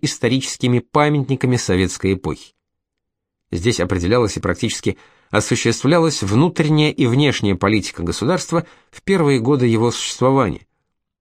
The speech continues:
С этими зданиями связаны имена главных создателей советской государственной системы и судьбы многих тысяч людей.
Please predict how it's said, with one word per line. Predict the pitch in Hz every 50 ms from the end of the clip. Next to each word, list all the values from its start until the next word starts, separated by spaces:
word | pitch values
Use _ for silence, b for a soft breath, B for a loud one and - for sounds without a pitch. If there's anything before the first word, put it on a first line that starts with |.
| _ _
С | - -
этими | 101 90 - 92 87 85
зданиями | 80 80 98 127 131 131 127 120 117 113 110
связаны | - - - 147 151 135 127 131 123 -
имена | 113 110 113 127 131 131 b b b b b b b
главных | 98 107 131 151 170 160 165 160 - -
создателей | - 147 143 131 113 104 123 143 135 - - 120 117 107
советской | - - 113 120 127 120 110 - - 101
государственной | 92 98 92 - 98 90 98 92 - - - 80 76 71
системы | - - 80 - - 180 180 175 170 165 b b b b b b b -
и | 127 123
судьбы | 123 - - 196 190 165 156 151 170 170 - - -
многих | 104 101 104 117 151 175 156 139 143 139 -
тысяч | - - 104 101 - - 95 - -
людей. | 87 82 73 71 50 - _